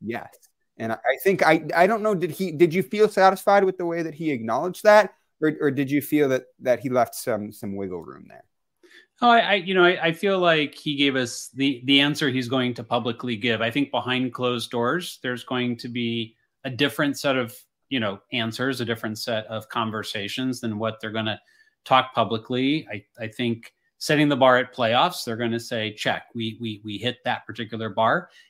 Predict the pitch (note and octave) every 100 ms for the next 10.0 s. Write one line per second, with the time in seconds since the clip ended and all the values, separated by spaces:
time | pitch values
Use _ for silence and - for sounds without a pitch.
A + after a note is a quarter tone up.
0 | _ D3 C#3+ D#3+ G3 F#3 F3 - - C3+
1 | - - - - - C3 B2 A#2+ A#2+ B2+
2 | A#2+ - - _ B2 C#3 C#3 C3+ C#3 B2+
3 | C#3 C#3+ D#3 B2 B2+ A#2+ A2+ A#2+ B2 B2
4 | A2 E3 E3+ D3 C3 A#2 _ _ _ _
5 | A#2+ - D3 D3+ C#3+ C3 B2+ A#2+ A#2 A2
6 | - - B2 A#2 G#2+ G#2 - - - A#2+
7 | A2 G#2+ G#2 C3 C3+ C3 A#2+ B2 A#2 -
8 | C#3+ D#3 C#3+ C#3 C3+ B2 A#2+ - _ _
9 | - B2+ A#2 - G#2 G2+ - A#2+ A2+